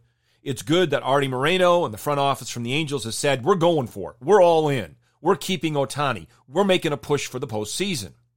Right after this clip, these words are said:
But I think more people, and especially lifelong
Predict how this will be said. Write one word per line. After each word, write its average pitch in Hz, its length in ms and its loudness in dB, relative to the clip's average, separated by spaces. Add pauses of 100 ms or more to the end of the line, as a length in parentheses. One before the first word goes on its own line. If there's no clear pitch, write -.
(760)
But 156 140 2
I 151 120 4
think 156 260 -6
more 208 400 6
people, 117 440 -6
and 127 80 -4
especially 135 680 -2
lifelong 135 800 0